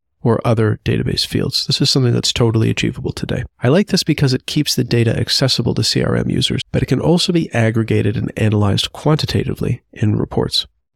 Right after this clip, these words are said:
Another use case for unstructured text analysis is document or video summarization. So for example, there's a tool called PandaChat. Lets you submit P D Fs, documents, websites, even video or audio files,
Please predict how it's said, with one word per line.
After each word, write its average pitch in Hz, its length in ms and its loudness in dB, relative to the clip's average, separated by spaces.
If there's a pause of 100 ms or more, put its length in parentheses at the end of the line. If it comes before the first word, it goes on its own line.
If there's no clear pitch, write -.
Another 170 240 6
use 180 200 4
case 139 220 0
for - 160 -2
unstructured 110 560 0
text - 320 -4
analysis 104 540 0
is 107 320 0
document 110 640 0
or 104 340 2
video 107 280 2
summarization. - 680 -2 (120)
So - 120 -4
for - 80 -6
example, 123 480 0 (280)
there's 117 120 0
a 117 60 4
tool 110 260 2
called 104 320 0 (160)
PandaChat. 139 500 0 (360)
Lets 123 220 0
you 117 140 4
submit 113 400 0
P 120 160 0
D 131 140 4
Fs, 123 360 0 (260)
documents, 113 640 0
websites, 113 640 0
even 156 380 2
video 120 340 4
or 104 220 2
audio 98 280 2
files, 104 420 0